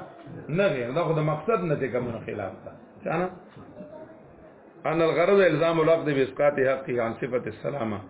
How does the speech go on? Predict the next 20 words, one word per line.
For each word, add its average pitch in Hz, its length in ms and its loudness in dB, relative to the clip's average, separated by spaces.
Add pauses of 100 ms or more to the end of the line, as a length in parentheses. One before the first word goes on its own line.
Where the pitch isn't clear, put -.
(280)
وذلك 123 460 2
بالبراءة 117 680 2
عن 110 60 -2
الموجود 107 440 -4
والحادث. 98 600 -6
او 113 60 -4
دا 143 200 0
مقصد 147 400 -2
چې 143 60 -2
حاصلېږي، 123 600 -2 (480)
نو 113 60 -8
دا 143 240 6
په 139 120 0 (100)
هغه 170 340 2
عیبونو 143 280 4
نه 131 80 0
به 120 120 2
براءت 123 400 2
ثابتېږي 127 560 -2
چې 123 40 -10